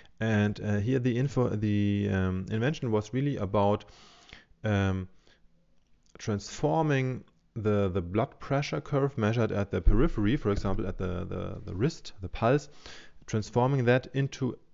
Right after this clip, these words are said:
the equivalent aortic pressure. And the invention, the only characterizing feature in the claim was really that this is done, this transformation is done, um,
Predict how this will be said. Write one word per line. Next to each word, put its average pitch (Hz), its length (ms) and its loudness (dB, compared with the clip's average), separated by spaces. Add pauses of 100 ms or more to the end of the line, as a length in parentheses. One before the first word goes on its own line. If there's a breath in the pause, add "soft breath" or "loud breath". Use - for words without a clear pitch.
(100)
the 107 240 -2
equivalent 127 640 -2
aortic 110 420 -2
pressure. 131 500 -2 (540 loud breath)
And 104 300 0
the 107 100 0
invention, 135 500 0 (200)
the 110 140 0
only 127 200 0
characterizing 113 640 -2
feature - 340 -10
in 104 100 -6
the 98 100 -4
claim 117 280 -2
was 104 220 -4
really 117 200 -2
that 98 220 -2
this 147 200 0
is 127 120 -4
done, 110 460 -2
this 104 140 -6
transformation 131 760 -6
is 107 140 -6
done, 110 340 0 (460 loud breath)
um, 101 640 4